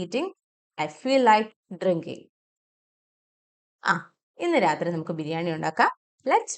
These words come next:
make biryani tonight. അതിന് പകരം നമുക്ക് ചപ്പാത്തി or whatever എന്താണോ അതിനെ അവിടെ റീപ്ലേസ് ചെയ്യും. ഇന്ന് രാത്രി നമുക്കത് ഉണ്ടാക്കാം, അത് ചെയ്യാം എന്ന് പറയാൻ let's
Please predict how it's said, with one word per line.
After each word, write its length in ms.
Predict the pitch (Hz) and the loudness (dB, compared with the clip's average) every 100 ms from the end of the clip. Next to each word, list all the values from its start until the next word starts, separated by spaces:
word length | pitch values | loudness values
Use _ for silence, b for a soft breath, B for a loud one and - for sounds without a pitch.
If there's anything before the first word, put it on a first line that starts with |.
| 226 | -4
make 280 | 208 208 208 - _ 208 | -2 -4 -8 -18 _ -4
biryani 500 | 214 196 147 139 339 370 | -2 -2 -4 -4 -6 -4
tonight. 300 | 262 170 139 - 226 | -2 -2 -4 -6 -2
അതിന് 140 | 247 | 2
പകരം 220 | 247 247 | 2 2
നമുക്ക് 240 | 247 302 403 | 0 -4 0
ചപ്പാത്തി 560 | 415 370 285 262 247 254 _ 254 | 0 6 4 4 -4 -10 _ 2
or 60 | 269 | 6
whatever 340 | 294 339 254 165 - | 6 6 4 2 0
എന്താണോ 300 | 254 208 175 233 | 2 2 2 0
അതിനെ 180 | 233 | -2
അവിടെ 160 | 190 226 349 | -2 -4 -6
റീപ്ലേസ് 320 | 240 160 - | -6 -6 -6
ചെയ്യും. 160 | 170 | -8
ഇന്ന് 140 | 233 185 | -6 -2
രാത്രി 280 | 147 147 208 | -2 -2 -4
നമുക്കത് 300 | 175 170 175 | -4 -4 -6
ഉണ്ടാക്കാം, 420 | 151 143 131 185 - 202 | -4 -6 -2 -2 -2 -4
അത് 120 | 220 247 | -6 -4
ചെയ്യാം 480 | 202 180 208 226 156 - | -4 0 0 0 -2 -6
എന്ന് 180 | 180 | -6
പറയാൻ 360 | 165 147 156 302 - _ _ 226 | -4 -4 -4 -6 -8 _ _ -2
let's 220 | 277 - | -2 -4